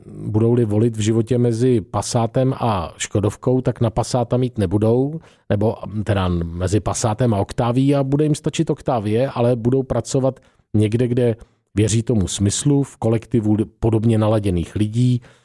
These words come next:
vychází nám velmi dobře atmosféra, důvěra v management, férovost prostředí. A to jsou nakonec hodnoty, které jsou taky velmi důležité, protože jenom dohánět to penězma nejde. Tím nechci říct, že biznis by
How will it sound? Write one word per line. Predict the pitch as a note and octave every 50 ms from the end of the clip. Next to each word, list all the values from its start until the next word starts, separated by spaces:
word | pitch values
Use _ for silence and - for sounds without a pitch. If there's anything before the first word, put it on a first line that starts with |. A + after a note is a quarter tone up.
| _ _ _ _ _ -
vychází | - G#2 - A2 G2+ G#2+ G2+ G2 G#2+
nám | A2 A#2 A#2 G#2+ F#2
velmi | E2+ F2+ F2+ F#2+ G2+ G2+
dobře | G#2+ G#2+ G2 G2+ - A2 F#2+
atmosféra, | - - - - B2+ A#2+ - - - - B2+ A#2+ A#2 A2+ A2 A2 G#2+ G#2
důvěra | G2 G2 A2 G#2+ G2 G#2+ A2+ G#2+ G#2+ G#2+ G2+
v | - -
management, | G#2 G#2 G2+ G2+ G2+ F#2+ - F#2+ G2+ F#2+ F#2+ F#2+ -
férovost | - - G2+ G#2 A2 A2 G#2 G#2 G2 - -
prostředí. | - G#2 G2 - - - - G2+ F#2 F2 F#2+ F#2+ F2 - - _ _ _ -
A | - -
to | - - C#3+
jsou | - - - F#3 F3
nakonec | E3+ D3+ - F3 E3+ E3+ D#3 C#3
hodnoty, | C3+ C3+ C3 C#3+ C#3+ - D#3
které | C#3 - - C#3+ C#3+ C#3+
jsou | - - C#3+
taky | - C#3 - - E3+
velmi | B2+ G#2+ G2 F2+ E2+ F2+ D#2+
důležité, | D2+ E2 D#2+ D#2+ D2 - F#2 E2 - F2 E2+
protože | D#2 - F#2 - A2+ G#2 G#2+ A#2
jenom | A2+ G#2 G#2 G#2 A#2 C3+ D3+ C#3+
dohánět | A#2 G2+ E2+ G2 A2 A2+ A2+ B2 A#2 -
to | C#3 B2+
penězma | - A2+ G2+ G#2+ A2 G#2 G#2 A#2 A#2 A#2+ A#2+ A#2 _ _ _ _ _ _ _ _ _ _ _ _ - -
nejde. | E2+ E2+ E2+ F2 E2+ G#2 A2 A2 - - _ _ _ _
Tím | - F#2
nechci | F#2 F#2 - - - - G#2+
říct, | - - G2 F2 -
že | - - G#2 F#2
biznis | D#2+ F#2+ F2+ F2+ F#2+ F#2+ F2
by | F2 F#2+ F2+